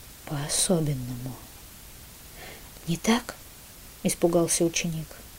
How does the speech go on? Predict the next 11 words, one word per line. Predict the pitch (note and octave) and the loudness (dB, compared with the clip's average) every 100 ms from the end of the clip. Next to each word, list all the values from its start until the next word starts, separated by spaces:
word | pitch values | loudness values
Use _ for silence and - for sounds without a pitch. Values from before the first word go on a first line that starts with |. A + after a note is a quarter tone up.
| - - - - - - - - - - - | -18 -18 -18 -18 -18 -18 -18 -18 -18 -18 -6
"Газ | D3+ D3 - - | 0 2 2 2
не | D3+ | 2
горит, | D3 D3+ C#3+ D#3 - | 2 2 4 2 2
но | E3 | 0
все | - - E3 | 2 4 4
же | F3+ | 4
светится | - - F3+ C#3+ - - - C#3+ - - - - - - - - - | 2 4 2 0 -4 -2 0 -2 -6 -14 -18 -18 -18 -18 -18 -18 -8
и | C3+ | -2
не | C3+ C#3 | 0 0
рассеивается. | D3+ - - E3+ C3+ B2 B2 A#2+ - - - - - - - - - - - - - | 4 4 6 4 2 -2 -6 -2 0 0 -6 -12 -14 -14 -14 -14 -14 -14 -14 -10 4
Странно. | - - D3 C3+ B2+ B2 C3 | 4 4 -2 -2 -6 -6 -8